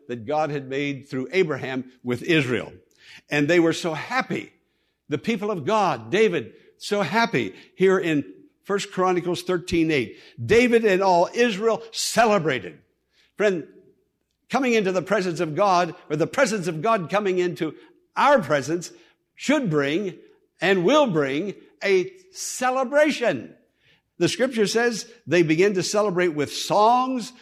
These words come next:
and with the lyre, with harps, with tambourines, with cymbals, with trumpets. Hey, Doctor Everett, with saxophones. <laughs> Celebrating the presence of God.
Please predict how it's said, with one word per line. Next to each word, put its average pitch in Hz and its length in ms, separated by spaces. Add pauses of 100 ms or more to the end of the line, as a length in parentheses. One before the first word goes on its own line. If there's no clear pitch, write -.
(120)
and 107 180
with 123 160
the 127 140
lyre, 226 560 (160)
with 113 180
harps, 254 640 (180)
with 135 160
tambourines, 175 920 (200)
with 117 160
cymbals, 254 580 (160)
with 131 240
trumpets. 269 560 (320)
Hey, 196 380 (420)
Doctor 196 280
Everett, 240 280 (260)
with 147 180
saxophones. 254 1000
<laughs> - 60 (1800)
Celebrating 214 840 (240)
the 156 100
presence 190 480
of 190 140
God. 185 200